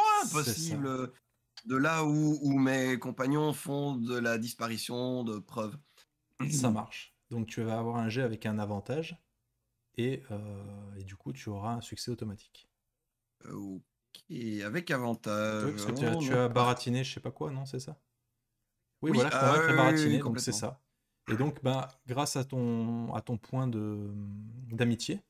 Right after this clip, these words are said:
Speaker 1: tu as quatre
Speaker 2: Oui.
Speaker 1: succès, ce qui est, euh, ce qui n'est pas rien. C'est une, une magnifique, euh, réussite.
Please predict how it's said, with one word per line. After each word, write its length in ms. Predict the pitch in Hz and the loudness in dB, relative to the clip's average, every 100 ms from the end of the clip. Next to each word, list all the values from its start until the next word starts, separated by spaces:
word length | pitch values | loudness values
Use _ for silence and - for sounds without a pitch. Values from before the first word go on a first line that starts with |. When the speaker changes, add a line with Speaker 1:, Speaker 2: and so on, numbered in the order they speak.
| _ | _
Speaker 1:
tu 160 | - 123 | -6 -4
as 40 | |
quatre 320 | - - 165 113 | -4 -2 -4 -2
Speaker 2:
Oui. 120 | 113 | -4
Speaker 1:
succès, 520 | 117 - 131 - - _ _ _ _ _ _ _ _ _ _ _ _ - | -2 -4 -4 -4 -6 _ _ _ _ _ _ _ _ _ _ _ _ -10
ce 180 | - - | -8 -8
qui 280 | - 104 127 | -6 -4 -2
est, 100 | 123 | -2
euh, 180 | 104 | -2
ce 120 | 104 - | -6 -10
qui 160 | - | -6
n'est 60 | 98 | -6
pas 200 | - 165 | -2 0
rien. 240 | 127 151 - - | 0 -2 -6 -14
C'est 260 | - - | -14 -8
une, 280 | 101 101 98 98 | -4 -2 -4 -6
une 140 | 98 98 | -6 -2
magnifique, 840 | 101 151 254 208 165 - 170 - | 0 0 0 0 -2 -8 -10 -6
euh, 180 | 117 107 | -6 -4
réussite. 600 | 101 107 101 - 233 - | -4 -4 -2 -4 -6 -10